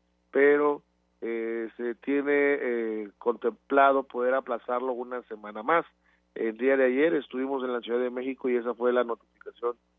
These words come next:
que nos hicieron, pero, pues, los encargados de dar a,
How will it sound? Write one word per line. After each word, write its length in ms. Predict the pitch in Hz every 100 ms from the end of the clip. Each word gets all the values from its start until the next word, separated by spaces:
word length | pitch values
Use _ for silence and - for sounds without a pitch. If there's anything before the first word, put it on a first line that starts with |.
| _ _
que 100 | 123
nos 180 | 127 147
hicieron, 460 | 196 180 185 185 185
pero, 280 | 156 156 170
pues, 280 | - 160 175 _ _ _ -
los 160 | 131
encargados 600 | 156 165 151 131 143 147
de 100 | 131
dar 160 | 127 131
a, 120 | 135